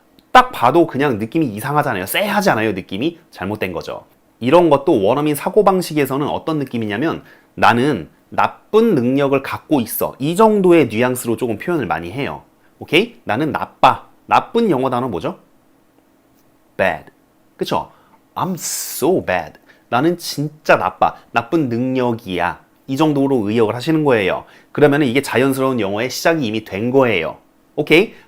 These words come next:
부사도 여기에 포함이 돼 있다, 안 돼 있다? 포함이 되어 있죠. "나는 무엇 무엇을 잘 못해." 잘.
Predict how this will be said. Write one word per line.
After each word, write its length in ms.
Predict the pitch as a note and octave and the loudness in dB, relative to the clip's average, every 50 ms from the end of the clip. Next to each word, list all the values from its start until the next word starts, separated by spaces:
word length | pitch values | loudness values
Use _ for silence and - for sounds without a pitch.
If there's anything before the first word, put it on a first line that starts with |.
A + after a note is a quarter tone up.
| _ - | _ -8
부사도 400 | - D3+ D3 F3 E3+ E3 F3 C#3 | -4 0 2 2 4 4 4 2
여기에 320 | A2 A2 A#2 C#3+ C#3+ C#3 | 2 0 2 0 0 0
포함이 260 | - - E3 D#3+ D3+ | 2 0 0 0 0
돼 120 | - A#2 A2+ | 0 0 -2
있다, 160 | A#2+ A#2+ G#2+ | 0 0 -2
안 80 | G2+ | 0
돼 100 | G#2 A2+ | 0 -2
있다? 320 | A2 A2 - F3 F#3+ - - - _ _ _ _ _ _ _ _ | -2 2 2 2 2 2 -10 -20 _ _ _ _ _ _ _ _
포함이 320 | - - D3+ D3 C#3 C3+ | -4 -2 -2 -2 -4 -6
되어 240 | - G2+ G2 G#2 G2+ | -4 -4 -2 -2 -2
있죠. 340 | F2+ - - D#2 C2+ - - _ _ _ _ _ _ _ _ _ _ _ | -6 -8 -10 -12 -12 -12 -16 _ _ _ _ _ _ _ _ _ _ _
"나는 520 | - - A2 G#2+ A#2+ C#3+ E3+ G3+ A3+ - _ _ _ _ | -2 2 2 2 4 4 2 0 -2 -6 _ _ _ _
무엇 300 | G2+ G#2+ A2+ B2 B2+ B2+ | -6 -2 2 2 2 2
무엇을 500 | B2 A#2+ A#2 A#2 A#2 A#2 F3 G3 G3+ G3 | 2 0 0 -2 0 0 0 -2 -2 -2
잘 300 | - - G2+ A#2 C#3 B2 | -8 -4 -2 -2 -2 -2
못해." 520 | G2 F#2 G2+ - _ - A#2 F2 - - - _ _ | -4 -6 -10 -10 _ -4 -4 -4 -4 -6 -20 _ _
잘. 380 | - - A#2+ A#2+ G#2+ D#2+ - | -2 4 4 4 4 2 -4